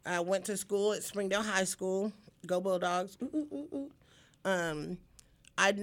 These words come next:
I didn't go, you know, I don't have, like, a traditional, um, I guess they say a formal education is what they say if you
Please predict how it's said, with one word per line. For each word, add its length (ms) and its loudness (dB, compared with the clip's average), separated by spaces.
I 120 10
didn't 400 4
go, 340 4
you 120 0
know, 40 2
I 80 2
don't 240 0
have, 240 0
like, 180 -2
a 40 -10
traditional, 800 -2
um, 520 -4
I 80 -4
guess 180 -2
they 140 -6
say 160 -4
a 120 -4
formal 540 2
education 600 -6
is 80 -4
what 160 -6
they 140 -4
say 320 -2
if 120 -4
you 200 -2